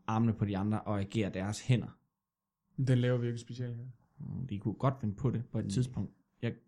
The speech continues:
Speaker 1: fordi jeg kender dem. Så kommer den.
Speaker 3: Okay, må, må jeg så spørge, øh, i, i jeres, øh, øh, øh, flyvende, øh, hvad hedder den?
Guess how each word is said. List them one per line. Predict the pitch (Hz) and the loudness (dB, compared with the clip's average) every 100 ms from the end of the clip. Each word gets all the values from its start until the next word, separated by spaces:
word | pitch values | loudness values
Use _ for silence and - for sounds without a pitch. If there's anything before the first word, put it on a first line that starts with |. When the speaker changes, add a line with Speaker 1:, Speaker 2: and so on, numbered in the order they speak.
| _ | _
Speaker 1:
fordi | 123 117 | 2 2
jeg | 107 | 2
kender | 139 135 | 2 2
dem. | - 107 - _ _ _ _ _ | 0 -8 -14 _ _ _ _ _
Så | 131 | 0
kommer | 131 143 98 | 4 4 2
den. | 98 - - - _ | -6 -12 -18 -20 _
Speaker 3:
Okay, | 190 160 147 | 4 4 6
må, | 156 | 4
må | 156 | 4
jeg | 165 | 2
så | 190 | 0
spørge, | 185 190 190 - | 0 0 2 2
øh, | 151 143 131 - | 2 2 -2 0
i, | 156 143 143 | 4 4 2
i | 143 135 | 2 4
jeres, | 143 151 147 - 123 123 | 2 0 -2 -2 0 2
øh, | 117 113 | 0 -2
øh, | 110 117 110 101 98 107 | -2 0 0 -2 -4 -2
øh, | 113 104 - - 113 - 131 | -2 -2 -8 -14 -14 -14 -16
flyvende, | - 131 127 120 104 - | -2 4 6 4 0 -4
øh, | 95 101 98 _ 131 | -6 -6 -8 _ -10
hvad | - | 0
hedder | 127 120 | 2 2
den? | 95 | 0